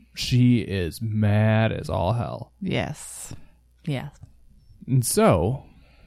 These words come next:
Speaker 1: we took the advice of, um, one of those families that we w-, met at that twin play group that we went to, I don't know,
Speaker 2: Oh, yeah.
Speaker 1: a couple episodes, probably about eight episodes ago.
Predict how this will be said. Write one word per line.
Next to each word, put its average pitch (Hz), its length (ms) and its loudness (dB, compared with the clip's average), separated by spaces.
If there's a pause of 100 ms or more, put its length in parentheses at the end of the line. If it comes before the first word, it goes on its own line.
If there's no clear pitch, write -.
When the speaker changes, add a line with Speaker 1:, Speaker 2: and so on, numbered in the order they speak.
(140)
Speaker 1:
we 147 240 4
took 160 300 0
the 127 100 2
advice 107 520 0
of, 110 600 4 (480)
um, 101 580 -2 (400)
one 131 260 6
of 127 100 6
those 120 460 6
families 131 800 4
that 107 180 2
we 123 140 4
w-, 117 260 2
met - 320 2 (180)
at 123 240 2
that 123 220 2
twin 123 680 6 (300)
play 165 220 4
group 104 340 2
that 104 100 2
we 113 140 4
went 110 220 4
to, 113 320 4
I 113 60 4
don't 110 120 6
know, 101 180 4
Speaker 2:
Oh, 202 120 0
yeah. 156 280 -2
Speaker 1:
a 151 40 2
couple 139 180 4
episodes, 117 420 0 (140)
probably 123 200 4
about 110 260 2 (180)
eight 131 200 4
episodes 113 440 2
ago. 110 360 2